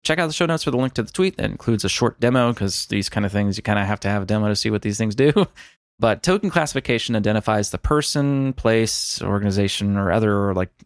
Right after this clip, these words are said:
you know, proper pronouns. And fill mask can kind of fill in the blank. Like, an example statement is, "Elixir is a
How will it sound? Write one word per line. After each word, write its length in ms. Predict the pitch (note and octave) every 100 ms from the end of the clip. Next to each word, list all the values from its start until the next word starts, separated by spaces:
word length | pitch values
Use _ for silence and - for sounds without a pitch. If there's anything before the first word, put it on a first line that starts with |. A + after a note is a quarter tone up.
| _
you 80 | F#2+
know, 80 | E2
proper 260 | A2 G2+
pronouns. 320 | C#3+ C#3 C3 - - - _ _
And 280 | - G2+ G2+
fill 300 | - - A#3
mask 420 | C3+ G2+ G2+ -
can 460 | - A#2 G#2+ G2+ G2
kind 200 | - G#2
of 60 | F#2+
fill 340 | - D3+ C#3+
in 140 | C#3
the 80 | B2+
blank. 580 | A2 B2+ A#2 F2+ - - _ -
Like, 200 | G2 -
an 80 |
example 420 | F#2+ G2+ A2 G#2+ G2
statement 400 | - G#2+ G#2+ G2
is, 260 | G#2 G2+ - - - -
"Elixir 360 | B2+ D3 C#3+
is 280 | - B2+ B2+
a 640 | G2 A#2 A#2 A2+ A2 G#2+